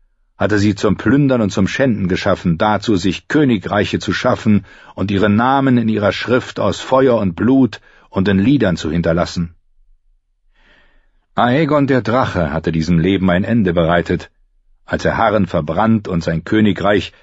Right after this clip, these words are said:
dem schwächlichen Volk der Flusslande zurückgegeben hatte. Er hatte die Iron Islands zu einem unbedeutenden Außenposten eines riesigen Reiches herabgewürdigt. Dennoch gingen die alten Geschichten weiter an den Treibholzfeuern um,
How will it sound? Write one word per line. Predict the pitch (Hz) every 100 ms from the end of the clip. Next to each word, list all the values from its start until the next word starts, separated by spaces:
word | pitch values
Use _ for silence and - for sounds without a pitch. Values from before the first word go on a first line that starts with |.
| _ - -
dem | 82
schwächlichen | 80 85 113 - - 90
Volk | - 107 -
der | 92
Flusslande | - 123 131 - 92 90 85
zurückgegeben | 85 92 113 80 87 85 78
hatte. | 95 92 80 - _ _ _ _ _ _ _
Er | 104
hatte | 170 185
die | 151
Iron | 123 135 143 135
Islands | 110 135 131 120 -
zu | -
einem | 113 104
unbedeutenden | 101 160 139 104 107 117 107 98
Außenposten | 104 139 131 85 98 - - 90
eines | 90 87 87
riesigen | 123 98 95 87
Reiches | 90 110 101 -
herabgewürdigt. | 82 90 - 80 80 82 85 - - _ _ _ _ _ _ _ _
Dennoch | 143 170 175 127
gingen | 123 127
die | 110 92
alten | 110 117 110
Geschichten | 98 - 113 98 - 98 82
weiter | 107 95 82
an | 78
den | 82 78
Treibholzfeuern | - 92 - 82 - 95 82 85
um, | 90 87 82